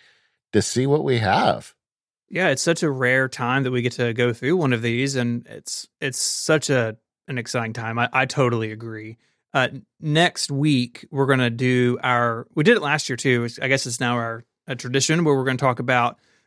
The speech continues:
Speaker 2: a little bit about the previous year and what we're looking forward to in the next year, sort of in, in our sphere. I think a lot of that <laughs> episode's gonna be about what in the world is coming next with Apple Silicon.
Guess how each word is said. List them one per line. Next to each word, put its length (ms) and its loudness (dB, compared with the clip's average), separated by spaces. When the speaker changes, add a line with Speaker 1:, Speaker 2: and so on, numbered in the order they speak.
Speaker 2:
a 40 -6
little 100 2
bit 140 2
about 160 2
the 80 -2
previous 480 0
year 180 4
and 80 0
what 140 2
we're 60 2
looking 240 0
forward 320 -2
to 420 0
in 140 0
the 60 0
next 360 -2
year, 300 0
sort 200 -4
of 320 -2
in, 240 -2
in 120 -4
our 180 0
sphere. 540 -4
I 100 -2
think 160 2
a 40 2
lot 240 4
of 60 0
that 180 0
<laughs> 20 -4
episode's 460 2
gonna 200 2
be 120 2
about 360 0
what 320 2
in 60 -4
the 60 0
world 240 4
is 100 -2
coming 280 2
next 200 -2
with 80 -6
Apple 200 -6
Silicon. 460 -8